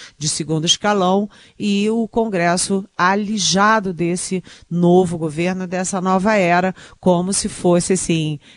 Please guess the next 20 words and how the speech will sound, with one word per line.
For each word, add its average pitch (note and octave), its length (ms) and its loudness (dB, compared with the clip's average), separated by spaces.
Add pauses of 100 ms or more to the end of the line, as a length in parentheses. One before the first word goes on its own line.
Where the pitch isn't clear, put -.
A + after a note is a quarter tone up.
é, D3 1120 0
enfim, D3+ 360 -4
contaminado, E3+ 1080 0
né? D3 320 -2
Como D3 260 -4
se D#3 140 -6
fosse, D#3+ 640 -2 (260)
é, D#3 160 0
doente F3+ 720 0
ou, E3+ 420 0 (320)
é, D3+ 380 -2
criminalizado E3 1120 0
ou D#3+ 260 2
demonizado. D#3+ 840 0 (260)
Então, D#3+ 560 -2
há F3+ 340 2
uma F3+ 200 -2
falta D#3+ 460 -2
de D3+ 180 -4
ajuste, G3+ 880 2